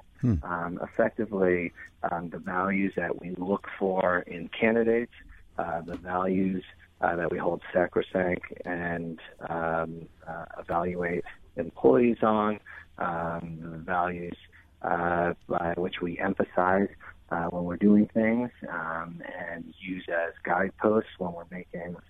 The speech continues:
Speaker 2: strategic decisions. Um, you know, those are, are the most important things for us. Um, and, you know, remember a, uh, conversation with,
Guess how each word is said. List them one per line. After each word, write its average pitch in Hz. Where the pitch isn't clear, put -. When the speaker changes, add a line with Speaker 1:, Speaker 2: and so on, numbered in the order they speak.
Speaker 2:
strategic -
decisions. 110
Um, 82
you 85
know, 85
those 98
are, 85
are 87
the 85
most 90
important 82
things 82
for 82
us. 82
Um, 82
and, 87
you 90
know, 87
remember 92
a, 90
uh, 85
conversation 90
with, 85